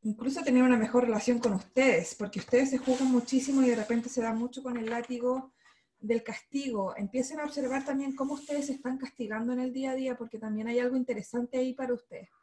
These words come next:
Eso, muchísimas gracias y la próxima mes me voy a asegurar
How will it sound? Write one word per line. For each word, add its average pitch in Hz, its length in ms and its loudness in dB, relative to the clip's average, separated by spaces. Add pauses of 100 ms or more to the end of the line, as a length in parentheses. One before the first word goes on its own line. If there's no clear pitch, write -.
(460)
Eso, 254 260 2
muchísimas 262 520 -2
gracias 277 360 -2
y 277 60 0
la 240 180 -2 (180)
próxima 294 380 -2
mes 311 180 -2
me 285 60 -4
voy 247 140 0
a 240 40 2
asegurar 226 640 -2